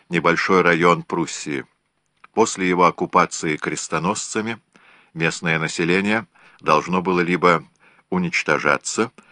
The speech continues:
либо выселяться. Должны были строиться замки и церкви и селиться немецкие колонисты. Перечень районов, предполагавшихся для завоевания,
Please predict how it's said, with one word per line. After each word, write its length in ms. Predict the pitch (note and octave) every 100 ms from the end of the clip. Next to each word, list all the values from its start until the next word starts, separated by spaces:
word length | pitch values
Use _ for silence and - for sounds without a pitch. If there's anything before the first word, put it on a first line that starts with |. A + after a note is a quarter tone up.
| _ _ -
либо 600 | - F2+ E2+ F2+ F#2 -
выселяться. 840 | E2+ E2 - A2 A2 E2 - D#2 C#2 _ _ _ _ _
Должны 380 | D2 D#2 D#2+ F#2+
были 160 | F2 E2+
строиться 680 | - F2+ E2 D2+ - E2 D2+
замки 540 | E2+ D#2 C#2+ - C2
и 20 |
церкви 580 | - - F#2+ - A#2 B2+ _ _ _ _
и 360 | - F2 A2 A2
селиться 840 | - - D#2+ D#2+ - - F2+ F2+ - _ -
немецкие 720 | F2 D2 C2+ - - C#2 C#2
колонисты. 640 | - D2+ C#2 B1+ - - _ _ _ _ _ _ - _ - - _ -
Перечень 500 | D3+ E3 - D3 C#3
районов, 600 | A#2 A2+ A2 B2+ B2+ -
предполагавшихся 1000 | A#2 - A2 A2 G#2+ G#2 - G#2 - G2
для 180 | F2+ F#2
завоевания, 720 | F2 F2 E2+ E2+ D#2+ D#2+